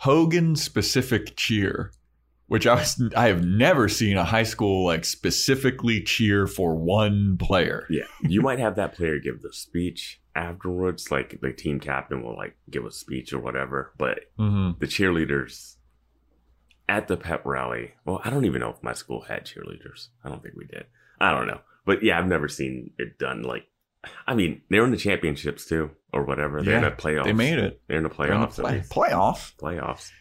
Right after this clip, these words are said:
Speaker 1: They're in, and
Speaker 2: It's
Speaker 1: based on,
Speaker 2: basketball
Speaker 1: like
Speaker 2: season, so we still have a long time for graduation.
Speaker 1: That's true. Basketball
Speaker 2: It's,
Speaker 1: season
Speaker 2: it's a winter.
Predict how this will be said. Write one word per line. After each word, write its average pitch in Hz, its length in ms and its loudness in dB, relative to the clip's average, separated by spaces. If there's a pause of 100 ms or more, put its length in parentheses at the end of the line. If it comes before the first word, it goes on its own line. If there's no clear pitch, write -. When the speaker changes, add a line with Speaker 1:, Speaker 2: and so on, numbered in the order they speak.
(720)
Speaker 1:
They're 101 200 4
in, 127 320 4
and 120 360 2
Speaker 2:
It's - 140 -6 (220)
Speaker 1:
based - 280 6
on, 127 80 10
Speaker 2:
basketball - 320 6
Speaker 1:
like 95 80 4
Speaker 2:
season, 73 280 0
so 73 180 0
we 87 140 2
still 139 180 0
have 135 100 -4
a - 40 4
long 73 360 -2
time 71 260 -4
for 57 140 -10
graduation. 50 600 -8 (680)
Speaker 1:
That's 92 180 0
true. - 340 -2 (380)
Basketball 123 380 0
Speaker 2:
It's, - 100 -2
Speaker 1:
season 95 400 2
Speaker 2:
it's - 140 2
a 71 80 4
winter. 67 480 -2